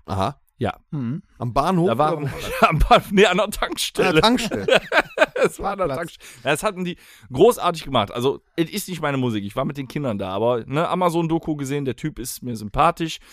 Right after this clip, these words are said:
Speaker 2: Dahin, zwanzigtausend Leute im, äh, Hockeypark in Gladbach. Schön, wenn man einen Sitzplatz hat, dann interessiert einen das nämlich nicht. Die haben sich nämlich richtig lecker geknubbelt da.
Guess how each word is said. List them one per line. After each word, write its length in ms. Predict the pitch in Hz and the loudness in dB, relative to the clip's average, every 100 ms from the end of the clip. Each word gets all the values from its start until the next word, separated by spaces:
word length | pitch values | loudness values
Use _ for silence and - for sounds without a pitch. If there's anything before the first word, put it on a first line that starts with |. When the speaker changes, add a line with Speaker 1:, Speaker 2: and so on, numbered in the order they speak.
| - - - - | -20 -20 -16 0
Speaker 2:
Dahin, 360 | 113 131 196 | 2 4 2
zwanzigtausend 800 | - 180 233 226 202 202 208 185 165 | 0 0 0 -2 -2 2 2 0 2
Leute 300 | 170 185 180 | 2 2 -2
im, 320 | 113 143 143 | -4 -6 -4
äh, 200 | 120 139 | -4 -2
Hockeypark 580 | 131 165 170 156 147 85 | -4 -4 -6 -4 -4 -4
in 120 | 117 | -2
Gladbach. 460 | 120 - - 302 - _ _ - _ _ _ _ | -2 -2 -6 -8 -12 _ _ -20 _ _ _ _
Schön, 320 | - - 165 160 | -4 4 6 6
wenn 120 | 147 | 4
man 80 | 127 | 2
einen 80 | 117 | 2
Sitzplatz 420 | 143 - 190 202 | -2 0 0 0
hat, 180 | 226 180 | -2 -2
dann 140 | 151 | -4
interessiert 420 | 131 120 107 131 | -6 -8 -4 -4
einen 200 | 90 156 | -4 -6
das 100 | 160 | -6
nämlich 220 | 131 170 | -6 -8
nicht. 180 | 180 190 | -6 -4
Die 60 | 127 | -4
haben 100 | 135 | -4
sich 140 | 127 | -6
nämlich 260 | 120 107 107 | -4 -2 -2
richtig 400 | 151 202 127 113 | 0 0 -2 0
lecker 240 | 104 104 | 2 2
geknubbelt 560 | 95 - 104 95 98 - | 0 -2 -4 0 -2 -2
da. 220 | 98 156 | -2 -2